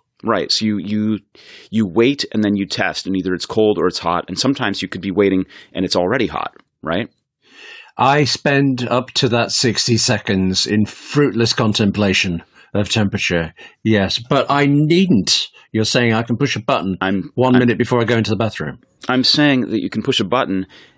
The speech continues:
Speaker 1: and it will heat to the desired temperature, which you have told it. It will then pause the water for you to get in and then
Speaker 2: Oh,
Speaker 1: press a
Speaker 2: all right.
Speaker 1: button to resume it.
Speaker 2: I was worried about the waste. No, okay, I mean, this is really specific here.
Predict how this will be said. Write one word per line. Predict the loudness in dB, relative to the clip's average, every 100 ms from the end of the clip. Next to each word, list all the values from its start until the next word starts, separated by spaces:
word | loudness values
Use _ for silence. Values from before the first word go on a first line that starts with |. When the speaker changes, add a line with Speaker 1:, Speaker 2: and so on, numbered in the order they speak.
| _
Speaker 1:
and | -2 2 2 0 0
it | 0
will | 0
heat | -2 -2 -4 -4
to | -2
the | -2
desired | 0 -2 -2 -2
temperature, | -4 -6 -4 -6 -6
which | -8 -6
you | -4
have | -2
told | -2 0 0
it. | -2 -6 _ _ _ _ -2
It | 0
will | 2 2
then | 2 0
pause | 0 -2 0 0
the | -2
water | 0 0 0 -2 -6 _
for | -6 -4
you | -2
to |
get | 0 0 2
in | 0
and | 2
then | 2 2
Speaker 2:
Oh, |
Speaker 1:
press | 0 0
a | 0
Speaker 2:
all |
right. | -2
Speaker 1:
button | -2
to | -4
resume | -4 0 0 -2
it. | -6 -12 -18 _ _ -2
Speaker 2:
I |
was | 0 2
worried | 2 2
about | 0 -4
the | -2
waste. | -2 -2 -6 -12 -20 -20 -20 -20 -20 -4
No, | -2 0
okay, | -2 -2 -2 -2
I | 0
mean, | 0
this | 2 0
is | 0
really | 0 2 4 2
specific | -2 -2 0 0 0 -2
here. | 0 0 0